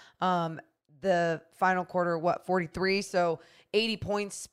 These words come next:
scored in the second half by the Bucks,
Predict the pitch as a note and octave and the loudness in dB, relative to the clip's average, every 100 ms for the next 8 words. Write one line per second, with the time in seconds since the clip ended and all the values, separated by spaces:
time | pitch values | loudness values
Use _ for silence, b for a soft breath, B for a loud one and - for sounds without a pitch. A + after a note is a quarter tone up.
0 | _ _ _ _ - - G#3 G#3+ G3+ F3 | _ _ _ _ -4 4 6 6 4 -2
1 | - F3+ F#3+ F#3 F#3+ F#3+ F3+ F#3+ F3+ - | 0 0 0 2 2 2 4 4 4 4
2 | G3 | 4